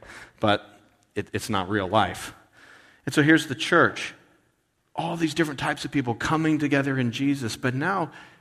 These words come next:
they, they have to actually be a community and work together. And so there's, there's tension, and, and things are, are happening that aren't good, and people are being overlooked.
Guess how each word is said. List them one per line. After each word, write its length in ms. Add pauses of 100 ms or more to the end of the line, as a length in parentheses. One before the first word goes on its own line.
(160)
they, 80
they 120
have 240
to 80
actually 300
be 140
a 40
community 720
and 220
work 260
together. 560 (920)
And 140
so 120
there's, 340
there's 300 (120)
tension, 500
and, 240
and 160
things 720 (500)
are, 160
are 80
happening 560
that 100
aren't 240
good, 380
and 120
people 220
are 60
being 240
overlooked. 880